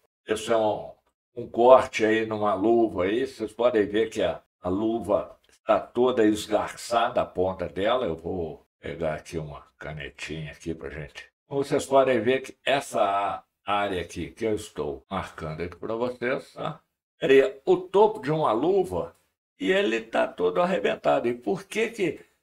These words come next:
é, ocorre isso? E outra coisa, eu vou falar pra vocês aqui. Quando o operador deixa chegar numa condição desta aqui, ó, você pode ter certeza, meu amigo, esse operador, ele precisa ser treinado.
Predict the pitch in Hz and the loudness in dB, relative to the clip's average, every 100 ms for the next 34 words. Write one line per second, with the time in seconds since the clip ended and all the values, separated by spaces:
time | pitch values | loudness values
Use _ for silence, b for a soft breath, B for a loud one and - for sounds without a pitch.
0 | - 117 113 - 110 110 101 101 95 80 | -4 0 2 0 -2 -2 0 0 -2 -6
1 | 73 - - 123 180 202 196 185 147 110 | -10 -12 -10 -4 0 0 0 0 4 4
2 | 90 - - 151 151 - - _ _ - | 2 -10 -6 -2 0 -2 -10 _ _ -6
3 | 131 117 120 117 113 101 95 95 - - | -4 -2 -4 -6 -10 -10 -10 -14 -18 -20
4 | _ _ - 220 226 220 - 202 214 202 | _ _ -6 -6 0 0 2 2 4 2
5 | - 90 - - _ 151 180 135 - - | 0 -6 -8 -14 _ -6 -2 -2 -4 -14
6 | _ _ - 156 139 98 95 - - _ | _ _ -6 -4 -4 -4 -6 -6 -16 _
7 | - 156 - - 147 156 98 - 120 135 | -8 -4 -6 -6 -8 -6 -8 -8 -8 -8
8 | 143 - - 92 117 120 - - - 110 | -8 -18 -8 -4 -2 -4 -8 -16 -12 -8
9 | 143 123 - _ _ - 98 95 95 - | -6 -8 -12 _ _ -16 -8 -6 -6 -6
10 | 101 220 214 - 120 123 98 80 76 _ | -6 -4 -4 -4 0 0 0 -12 -18 _
11 | 78 85 - - - - - - - 110 | -20 -14 -12 -10 -8 -6 -2 -4 -4 -4
12 | 135 - _ _ _ _ - 139 156 170 | -4 -8 _ _ _ _ -2 0 0 -2
13 | 165 170 170 170 170 - 208 208 131 135 | -4 -4 -4 -4 -6 -8 -4 -4 -2 -2
14 | 147 151 165 - - - 110 104 | -2 -4 -8 -8 -8 -4 -4 -6